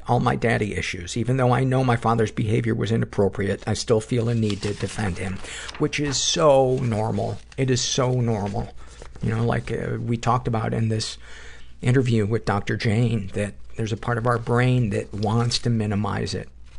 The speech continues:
that we had to do that to survive, because otherwise, what are we gonna do? Move out of the house at eight?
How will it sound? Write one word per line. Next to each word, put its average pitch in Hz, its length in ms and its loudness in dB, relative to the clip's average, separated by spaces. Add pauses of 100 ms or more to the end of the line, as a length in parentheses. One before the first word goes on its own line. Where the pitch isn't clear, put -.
(480)
that 117 80 -8
we 117 100 -2
had 113 340 2
to 107 60 -2
do 95 220 -2
that 95 240 -4
to 104 100 -6
survive, 95 600 -4
because 95 340 -4
otherwise, 113 480 0
what 113 160 6
are 107 40 2
we 113 120 2
gonna 107 200 0
do? 101 260 2
Move 98 300 0
out 110 180 2
of 95 80 -4
the 104 60 -2
house 110 540 -2
at 104 140 -6 (360)
eight? 120 300 -2